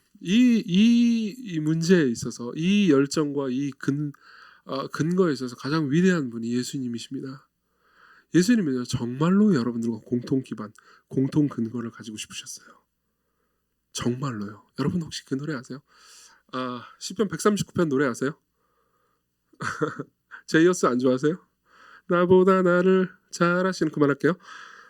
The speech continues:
<laughs> 이게 시편 백삼십구 편이잖아요. 시편 백삼십구 편을 제가 좀 읽어드릴게요. 보세요, 들어보세요. "여호와여, 주께서 나를 살펴보셨으므로 나를 아시나이다.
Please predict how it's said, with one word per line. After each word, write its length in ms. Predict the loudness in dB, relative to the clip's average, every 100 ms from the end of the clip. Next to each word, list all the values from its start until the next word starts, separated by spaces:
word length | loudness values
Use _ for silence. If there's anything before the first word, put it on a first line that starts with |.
| _ 2
<laughs> 440 | 2 2 -2 -12 -20 _ _ _ _ _ _ _ _ _ _ _ _ _ -16 -16 -16 -8
이게 140 | -4
시편 280 | -4 -4 -4
백삼십구 440 | -4 -4 -8 -8 -2
편이잖아요. 640 | 0 0 -4 -8 -12 -18 _ -20 -20 -6
시편 240 | 0 0 2 -2 -4
백삼십구 400 | 0 0 0 -2
편을 160 | -2 2
제가 160 | 0
좀 160 | 2 4
읽어드릴게요. 540 | 6 4 2 0 -2
보세요, 300 | -2 -2 -2
들어보세요. 440 | 2 0 2 0 -2 _ -20 -20 -20 -20 0 4
"여호와여, 480 | 6 6 6 4 2
주께서 320 | 4 6 6
나를 160 | 6 2
살펴보셨으므로 840 | 2 6 6 6 2 2 4 4
나를 180 | 4 2
아시나이다. 720 | 0 0 2 2 2 -4